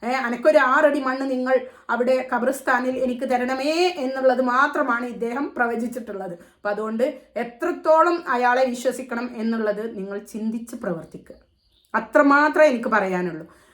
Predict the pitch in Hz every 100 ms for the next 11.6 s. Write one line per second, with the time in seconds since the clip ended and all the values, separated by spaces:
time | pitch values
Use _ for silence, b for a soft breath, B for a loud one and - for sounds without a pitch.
0 | b b b b _ _ _ _ - 254
1 | 277 302 359 349 277 311 359 370 403 277
2 | 285 254 302 302 294 285 269 294 285 247
3 | 254 269 269 247 247 247 254 247 - 254
4 | 247 247 240 226 220 220 226 220 233 233
5 | 214 220 214 208 208 208 226 214 208 202
6 | 185 208 202 190 185 180 170 185 175 170
7 | 165 160 160 180 180 - 185 - _ _
8 | _ _ _ _ _ - 190 208 202 196
9 | 185 185 185 - _ _ _ _ _ _
10 | _ _ _ _ _ _ 185 226 233 233
11 | 302 311 190 190 - 202